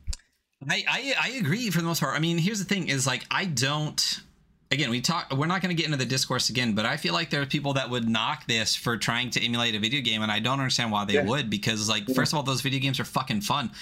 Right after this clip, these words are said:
Speaker 1: So you, you're telling me that I can do all of the fun shit I can do in that video game,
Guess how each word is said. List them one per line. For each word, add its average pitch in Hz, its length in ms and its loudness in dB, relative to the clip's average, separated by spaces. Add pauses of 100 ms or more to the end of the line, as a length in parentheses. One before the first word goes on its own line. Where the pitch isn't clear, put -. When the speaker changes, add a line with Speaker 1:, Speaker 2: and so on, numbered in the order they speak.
(260)
Speaker 1:
So 165 140 2
you, 156 320 0
you're 165 240 0
telling 214 200 0
me 220 100 0
that 175 140 2
I 143 120 0
can 180 160 0
do 147 240 0
all 196 240 0
of 214 60 0
the 196 60 2
fun 185 380 0
shit 131 320 2
I 127 80 2
can 127 180 -2
do 156 160 2
in 165 80 2
that 147 180 0
video 139 280 0
game, 113 300 0